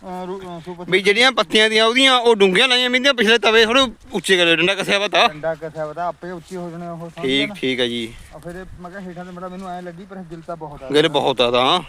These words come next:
Speaker 1: ਹਾਂ, ਪਰ, ਅਹ, ਸੁੱਕ ਕਰਕੇ ਮੈਂ ਕਿਹਾ ਚੱਲ ਲੈਂਦੇ ਪਟਾਈ ਵਧੀਆ।
Speaker 2: ਹੂੰ, ਹੂੰ।
Speaker 1: ਐਂ ਤਾਂ ਦੇਖ ਬਣਿਆ ਵੀ ਇੱਕ ਵਾਰ ਚ ਖੇਤ।
Speaker 2: ਇੱਕ ਵਾਰ ਚ।
Speaker 1: ਵਧੀਆ ਬਣ
Speaker 2: ਫਿਰ
Speaker 1: ਗਏ।
Speaker 2: ਕਾਲੇ ਫਿਰ ਆਪਣੇ ਦਾ ਫਰਕ ਹੁੰਦਾ, ਕਿਰਾਏ ਵਾਲੇ ਦਾ ਆਪਣੇ ਦਾ ਬਹੁਤ ਫਰਕ।
Speaker 1: ਆ ਦੇ, ਗਡਾਈ ਵੀ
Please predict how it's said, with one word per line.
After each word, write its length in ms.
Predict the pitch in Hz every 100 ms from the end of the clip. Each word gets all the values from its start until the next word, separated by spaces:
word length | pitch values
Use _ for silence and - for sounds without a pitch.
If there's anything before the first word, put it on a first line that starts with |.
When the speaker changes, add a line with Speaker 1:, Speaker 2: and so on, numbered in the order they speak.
| -
Speaker 1:
ਹਾਂ, 240 | 131 123
ਪਰ, 180 | 123 160
ਅਹ, 420 | 175 170 165 165 156 160
ਸੁੱਕ 220 | 160 175
ਕਰਕੇ 260 | 175 170 175
ਮੈਂ 120 | 170
ਕਿਹਾ 120 | 180
ਚੱਲ 220 | 180 175 156
ਲੈਂਦੇ 280 | 175 165
ਪਟਾਈ 300 | 151 135 139
ਵਧੀਆ। 300 | 139 131 135
Speaker 2:
ਹੂੰ, 100 | 131 120
ਹੂੰ। 220 | 113 101 101 - - - - - -
Speaker 1:
ਐਂ 120 | 165
ਤਾਂ 140 | 180 - - - - - 135
ਦੇਖ 180 | 147
ਬਣਿਆ 380 | 147 131 143 160
ਵੀ 80 | 208
ਇੱਕ 160 | 202 208
ਵਾਰ 200 | 208 196
ਚ 200 | 208 185
ਖੇਤ। 280 | 208 185 185
Speaker 2:
ਇੱਕ 140 | 143 -
ਵਾਰ 220 | 120 110
ਚ। 120 | - - - - - - - - -
Speaker 1:
ਵਧੀਆ 200 | 151 185
ਬਣ 180 | 180 185
Speaker 2:
ਫਿਰ 100 | 214
Speaker 1:
ਗਏ। 80 | 202
Speaker 2:
ਕਾਲੇ 220 | 151 170
ਫਿਰ 120 | 202 214
ਆਪਣੇ 240 | 170 190
ਦਾ 80 | 220
ਫਰਕ 260 | 170 156
ਹੁੰਦਾ, 340 | 156 110 104 175
ਕਿਰਾਏ 380 | - 156 156 165
ਵਾਲੇ 180 | 165
ਦਾ 220 | 170 175 180 -
ਆਪਣੇ 240 | 147 143 139
ਦਾ 140 | 151
ਬਹੁਤ 160 | 139 131
ਫਰਕ। 180 | 117 - - -
Speaker 1:
ਆ 140 | 160 170
ਦੇ, 120 | 156 - - - - - - _ _ - - - - -
ਗਡਾਈ 260 | 160 160 170
ਵੀ 120 | 170